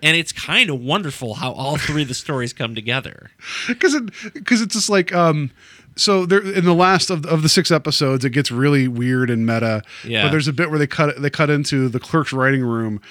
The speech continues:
Speaker 2: and it shows, like, Kevin Smith and, oh, his, his other p-, his partner, um,
Speaker 1: Scott Mosier.
Speaker 2: Yes, and they're just, like, sleeping on the couch, and there's someone, whatever, like, messing around, like, a, like, a, like, someplace drawing, and someone walks in with the Seth MacFarlane, like, how to write a, like a, like a,
Speaker 1: <laughs>
Speaker 2: um,
Speaker 1: Yeah.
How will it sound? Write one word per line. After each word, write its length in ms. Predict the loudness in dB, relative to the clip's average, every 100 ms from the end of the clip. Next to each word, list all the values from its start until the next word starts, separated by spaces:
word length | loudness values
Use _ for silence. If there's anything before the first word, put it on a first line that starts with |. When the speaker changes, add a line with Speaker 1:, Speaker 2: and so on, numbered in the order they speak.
| -16 -6
Speaker 2:
and 120 | -2
it 80 | 2
shows, 260 | 2 2
like, 120 | 0
Kevin 260 | 0 -2 -2
Smith 420 | -4 -2 -2 -4
and, 320 | -4 -2 -4
oh, 140 | -4 -2
his, 220 | -2 -4
his 220 | -4 -4
other 300 | -2 -2 -2
p-, 200 | -4 -6
his 120 | -6
partner, 480 | -4 -2 -2 -4 -8 -8
um, 400 | -6 -6 -8 -12 -16
Speaker 1:
Scott 320 | -8 -6 -6
Mosier. 320 | -6 -6 -4
Speaker 2:
Yes, 380 | 0 0 0 -2
and 120 | 0
they're 120 | 0
just, 120 | 0 -2
like, 140 | -2
sleeping 300 | 0 0 2
on 80 | 0
the 80 | 0
couch, 340 | 0 0 -2
and 80 | -2
there's 140 | 0
someone, 280 | 0 0 0
whatever, 300 | 2 0 0
like, 220 | -2 -4 -8 -12 -2
messing 300 | 0 2 2
around, 100 | 2
like, 140 | 0
a, 60 | -2
like, 200 | -2 -2
a, 60 | -4 -4
like, 200 | -4 -4
someplace 320 | -2 0 0
drawing, 380 | 0 2 2 2
and 80 | 0
someone 220 | 2 2
walks 260 | 2 2 0
in 160 | 0
with 180 | 0 -2 -6 -18 -4
the 80 | 0
Seth 300 | 2 2 0
MacFarlane, 680 | -6 -2 0 2 2 2 0
like, 140 | 0
how 140 | 0 2
to 60 |
write 300 | 2 2 0
a, 100 | -2
like 220 | -4 -4 -4
a, 160 | -6
like 160 | -4 -4
a, 120 | -4
Speaker 1:
<laughs> 280 | -4 -8 -4
Speaker 2:
um, 200 | -2 0
Speaker 1:
Yeah. 100 | -2